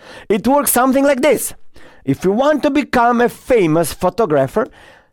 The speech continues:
that idea opens up a field of possibility, and in that field, what you desire is already manifested. It is already real.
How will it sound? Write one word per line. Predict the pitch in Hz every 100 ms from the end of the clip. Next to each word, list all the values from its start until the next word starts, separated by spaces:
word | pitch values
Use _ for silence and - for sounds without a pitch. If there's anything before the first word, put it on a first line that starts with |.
| _ -
that | 113 240 240 -
idea | 185 180 185 -
opens | 226 254 254 254 226 -
up | 185 180
a |
field | 147 202 185
of | 156 -
possibility, | 139 - 147 240 170 113 196 202 -
and | 120 123 120
in | 117 95
that | 185 247 -
field, | - 131 175 - - _ _ _ -
what | 92 107 -
you | 113
desire | 120 104 180 185 -
is | 107 95 -
already | 104 110 139 151 160 165 _
manifested. | 131 139 156 - 311 - - - _ _ _ _ - - - -
It | 254 - 254
is | - -
already | 220 277 277 240 175 190 247 277
real. | 285 440 539 - 95 -